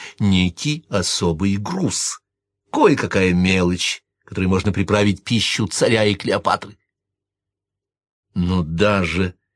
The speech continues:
и тогда всё ещё могло сработать. Существовало только одно затруднение. Царица была безумна. Мелиагр, который всю свою жизнь,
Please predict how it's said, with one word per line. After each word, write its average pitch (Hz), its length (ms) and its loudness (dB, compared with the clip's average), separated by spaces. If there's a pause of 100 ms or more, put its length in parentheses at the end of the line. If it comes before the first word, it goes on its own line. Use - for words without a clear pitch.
(360)
и 92 180 -4
тогда 101 600 0
всё - 340 -2
ещё 156 360 -2
могло 147 300 -2
сработать. 107 920 -6 (1800)
Существовало 127 1040 2
только 123 240 2
одно 117 240 2
затруднение. 92 680 0 (840)
Царица 95 720 -2
была 92 320 -2
безумна. 90 680 -8 (1040)
Мелиагр, 92 960 2 (540)
который 117 300 2
всю - 260 0
свою 185 360 0
жизнь, 120 680 0